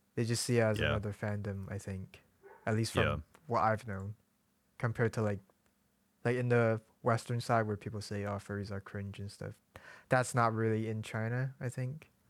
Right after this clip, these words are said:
Speaker 1: But,
Speaker 2: Mm-hmm.
Speaker 1: but
Speaker 2: I,
Speaker 1: maybe it
Speaker 2: I,
Speaker 1: is
Speaker 2: I, I
Speaker 1: cringe,
Speaker 2: feel, I
Speaker 1: but
Speaker 2: feel like,
Speaker 1: <laughs>
Speaker 2: like, 'cause, like, people in China know what, like, anime is, right?
Speaker 1: Yeah,
Speaker 2: Like, they know
Speaker 1: they
Speaker 2: what
Speaker 1: know what
Speaker 2: anime,
Speaker 1: anime
Speaker 2: they
Speaker 1: is.
Speaker 2: know,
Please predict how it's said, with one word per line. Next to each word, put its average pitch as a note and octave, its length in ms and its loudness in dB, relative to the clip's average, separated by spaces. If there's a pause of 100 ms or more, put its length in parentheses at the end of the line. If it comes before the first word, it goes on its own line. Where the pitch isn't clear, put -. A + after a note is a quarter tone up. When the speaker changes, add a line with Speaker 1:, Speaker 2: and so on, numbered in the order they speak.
(160)
Speaker 1:
But, F#2+ 160 0
Speaker 2:
Mm-hmm. E2+ 80 -2 (520)
Speaker 1:
but - 220 -10
Speaker 2:
I, A2 80 6
Speaker 1:
maybe G#2+ 140 6
it - 140 2
Speaker 2:
I, - 0 -
Speaker 1:
is A#2 140 2
Speaker 2:
I, A#2+ 40 4
I A#2+ 40 0
Speaker 1:
cringe, - 20 -2
Speaker 2:
feel, D#3+ 220 -4
I A#2+ 100 2
Speaker 1:
but - 0 -
Speaker 2:
feel D#3+ 240 -2
like, A#2 300 0
Speaker 1:
<laughs> - 80 -4
Speaker 2:
like, F2+ 320 0 (160)
'cause, A2+ 200 0
like, G2+ 220 0
people C3+ 380 -2
in F#2 120 2
China F2+ 280 2
know D#2+ 220 2
what, D#2 200 2
like, C#2+ 160 -2
anime D2 300 -2
is, C2 460 -6
right? C#2 320 -4 (380)
Speaker 1:
Yeah, A#2+ 280 6
Speaker 2:
Like, D2+ 140 0
they E2 120 -2
know D#2+ 120 2
Speaker 1:
they - 20 4
Speaker 2:
what - 100 4
Speaker 1:
know A#2 80 4
what D#2+ 160 4
Speaker 2:
anime, D#2 100 0
Speaker 1:
anime D2+ 280 -2
Speaker 2:
they D#2 120 0
Speaker 1:
is. - 0 -
Speaker 2:
know, D2+ 260 -2